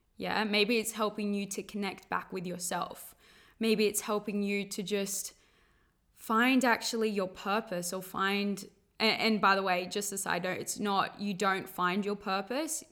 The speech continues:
Your purpose is already within you. That's why it's in so important to remove the conditioning, remove the beliefs, remove that everything has been built on top of us, like a shell and a protective shell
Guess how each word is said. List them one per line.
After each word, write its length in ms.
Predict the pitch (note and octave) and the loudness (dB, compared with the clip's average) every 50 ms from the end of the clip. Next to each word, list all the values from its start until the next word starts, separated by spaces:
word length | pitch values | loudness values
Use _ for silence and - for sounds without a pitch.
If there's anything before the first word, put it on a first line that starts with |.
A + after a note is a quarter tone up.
| _ | _
Your 140 | - F3 F3+ | -8 -8 -6
purpose 340 | F3+ G3 F#3 F3+ G3+ G3 G3+ | -4 -4 -4 -2 -2 -2 -2
is 140 | G#3 G3 G3 | -2 -2 -2
already 240 | F#3 F#3 F#3+ F#3+ | -2 0 0 -2
within 320 | F#3 F3 F#3 F3+ F3+ F3 F3+ | -2 -2 -2 -2 -2 0 0
you. 220 | G3 A#3 C#4+ D4+ - - - - - - | 0 -2 -2 -4 -4 -8 -14 -18 -10 0
That's 240 | - G3 F#3 - - | 4 4 4 4 4
why 120 | G#3 G3 | 4 2
it's 160 | F3+ F#3 - - | 2 2 0 -2
in 100 | G3+ G3 | -2 -2
so 300 | G3 - F#3+ F3+ F#3+ G3 | 0 0 0 2 2 2
important 580 | G3+ G#3 G#3 - F#3+ G3 G3 F#3 F3 E3+ - - | 0 0 -2 0 0 2 2 2 0 -2 -4 -4
to 360 | - G#3+ G3+ G3 F#3+ F#3 F3+ F#3 - - - - | -2 2 2 4 4 2 0 -4 -8 -16 -8 -4
remove 340 | G3+ G#3 G#3 G#3 G#3 G#3+ | 0 2 2 2 2 2
the 100 | G3 G#3 | 2 0
conditioning, 600 | G3 F3 G#3+ G3+ F#3+ G3 G3 - - F#3+ F#3 F#3 F#3 | -2 0 -2 0 0 0 -2 -2 -2 -2 -2 -2 -4
remove 320 | F#3 F#3 F#3 F#3+ G3 F#3 | -4 -4 -4 -6 -6 -6
the 80 | - F3+ | -6 -8
beliefs, 460 | F3 F#3+ F#3+ G3 F#3 F3+ F#3 - - | -6 -4 -2 -2 -2 -2 -4 -6 -4
remove 360 | G3+ G3 G3 G3 G3 G#3 G3 G3+ | -2 -2 0 0 0 -2 0 -2
that 200 | F#3+ F#3 - - - | -2 -2 -4 -4 -4
everything 340 | G3+ F#3+ G3+ G3+ G3+ G3+ G3 | -2 -2 -2 -2 -2 -4 -4
has 160 | F#3+ F#3 F3 | -4 -6 -4
been 280 | F3+ G3+ F#3+ F#3 F#3 | -2 -2 -2 -2 -2
built 260 | F3 G3 F#3 D#3+ D3 - | 0 0 -2 -2 -2 -2
on 160 | - F#3+ F3+ | -4 -4 -4
top 240 | F3+ - - F#3+ F3+ | -4 -4 -4 -2 -2
of 140 | A3+ A#3 C4 | -2 0 2
us, 260 | D4 E4 F4 F4 - | 4 4 2 2 2
like 220 | G3+ G3 F#3 G3 | 2 0 2 0
a 80 | F3+ F3 | -2 -4
shell 520 | F3 - - - E3+ E3+ E3+ G#3+ C4 D4 - - | -4 -4 -4 -2 0 2 2 4 2 2 2 0
and 100 | G3+ F3+ | -2 -4
a 40 | |
protective 640 | F3 F3 - F#3+ F3 - F3 E3+ F3 - A3 A3 G#3+ | -4 -6 -10 -10 -6 -6 -6 -6 -6 -4 -4 -4 -4
shell 440 | - - - G#3 G#3+ B3+ D#4 F#4 F4 | -4 -4 -2 2 4 4 4 4 2